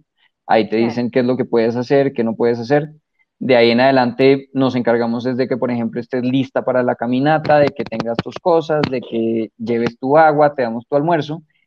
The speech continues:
Speaker 1: y nos vamos para el río Guayabero, que está ahí mismo, porque La Macarena no es que sea un pueblo muy grande, y
Speaker 2: Ujú.
Speaker 1: ahí coge uno una lancha,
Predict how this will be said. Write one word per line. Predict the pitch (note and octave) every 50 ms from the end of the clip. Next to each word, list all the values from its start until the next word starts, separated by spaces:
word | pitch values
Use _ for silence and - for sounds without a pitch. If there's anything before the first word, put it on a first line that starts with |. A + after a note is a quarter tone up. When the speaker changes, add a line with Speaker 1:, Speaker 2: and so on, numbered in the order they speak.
| _ _ _ _
Speaker 1:
y | - D3+ D#3+ E3+ F3 F#3 F#3+ - _ _ _ _ _ _ _ _ _ _ _ _ _ _ _ _ _ _
nos | C3 C3 B2 A2+
vamos | B2 B2 B2 B2+ B2
para | - D3 C#3 D3
el | D3+ D3
río | D#3 E3 D#3+ D#3
Guayabero, | D#3 D#3+ D#3+ E3+ E3 D#3 C#3 D3 D3
que | - A#2
está | A2 - G#2+ G#2 G2 - _ _ _ _
ahí | A#2+ B2+
mismo, | C3+ C#3+ C3 A2 A2+ A#2+ - - _
porque | _ - G2 - G2+ G2+ G2
La | G#2 G2+
Macarena | G#2+ G#2 - G2+ G2+ G#2 G#2+ A#2
no | A#2+ B2+
es | B2+ A#2+
que | - B2+
sea | A2+ B2
un | B2 A#2
pueblo | B2+ B2 A#2+ A#2+
muy | B2 B2+ B2+
grande, | B2+ A#2+ G#2+ C3 - - _ _ _ _ _ _ _ _ _ _ _ -
y | D3 D#3+ F3 F3+ F3+ F#3
Speaker 2:
Ujú. | G3+ G#3 A#3+ C#4 - _ _
Speaker 1:
ahí | B2+ B2+ B2+ B2+ A#2+
coge | - D3 C#3+ C#3+ D3+
uno | D3+ D#3
una | D#3 D#3 E3+ F3
lancha, | F3 D#3+ C#3 - D3+ D#3+ G3+ -